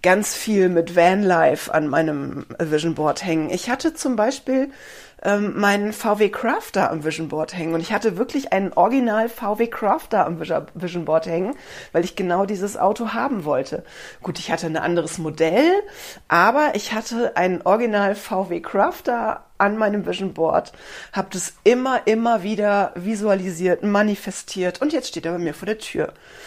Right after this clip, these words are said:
Ich hatte auch ein, äh, eine, einen Praxisraum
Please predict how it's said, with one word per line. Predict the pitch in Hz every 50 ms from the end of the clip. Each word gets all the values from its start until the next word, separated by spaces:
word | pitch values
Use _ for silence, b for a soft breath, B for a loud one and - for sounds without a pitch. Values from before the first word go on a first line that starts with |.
| B B B B B B B B B B _ _ -
Ich | 202 202 202 -
hatte | 233 254 269 - - 269 226 - -
auch | 196 202 202 208 208 208 214 - - - - -
ein, | - - 185 185 180 180 185 180 180 175 175 175 175 170 170 170 170 170 170 - -
äh, | 165
eine, | 175 170 170 170 - 190 190 190 185 180 180 - - - - -
einen | 185 185 202 202
Praxisraum | - - 302 - - - 415 381 - - 131 180 165 165 165 156 151 160